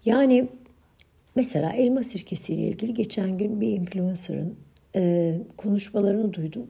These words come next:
Söylediği çoğu şey çok çok doğru. Güzel araştırmış, güzel gerçekten okumuş. Ama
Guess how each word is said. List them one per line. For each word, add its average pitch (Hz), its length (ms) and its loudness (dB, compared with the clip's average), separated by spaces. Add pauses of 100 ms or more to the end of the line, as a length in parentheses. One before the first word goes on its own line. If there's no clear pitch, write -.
(160)
Söylediği 302 400 2
çoğu 285 360 0
şey 180 240 -6
çok - 300 -10
çok - 260 -12
doğru. - 380 -6 (560)
Güzel 269 320 6
araştırmış, 170 600 -2
güzel 247 500 2
gerçekten - 560 -2
okumuş. 180 580 -8 (500)
Ama 330 280 6